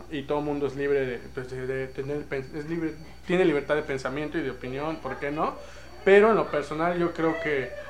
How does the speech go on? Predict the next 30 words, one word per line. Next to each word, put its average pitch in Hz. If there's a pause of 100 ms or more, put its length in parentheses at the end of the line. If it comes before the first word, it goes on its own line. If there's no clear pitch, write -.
(1500)
esto 190
ha 175
funcionado 160
de 165
esa 165
manera, 170 (720)
o 175
los, 165
o 170
los, 160
o 185
los 165
números 202
de 165
contagios, 147
o 139
los 139
números 160
que 147
presentamos 135
hoy 139
en 135
día, 147 (680)
pues, - (100)
definitivamente 156
no 160
tienen 160
nada 160
que 147
ver 208